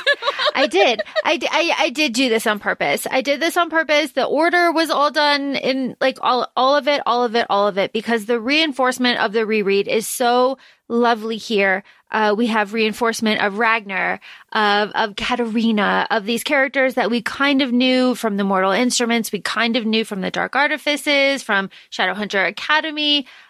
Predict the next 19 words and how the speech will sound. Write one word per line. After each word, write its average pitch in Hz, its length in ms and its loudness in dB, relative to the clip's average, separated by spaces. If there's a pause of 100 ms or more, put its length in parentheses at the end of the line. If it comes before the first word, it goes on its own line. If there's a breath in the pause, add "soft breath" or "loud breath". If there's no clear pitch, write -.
(120)
uh, 226 40 0
you 220 140 2
know, 208 100 2
Raphael, 233 640 2
who 254 80 -2
we 233 140 -6
didn't 233 180 -4
have 262 380 -2
a 311 40 0
lot 294 380 0
of, 285 420 2
that 240 160 -2
we, 214 160 -2
we 233 200 -2
have, 247 440 0
we 240 140 -4
have 202 260 -2
more 277 240 2
of. 262 460 -2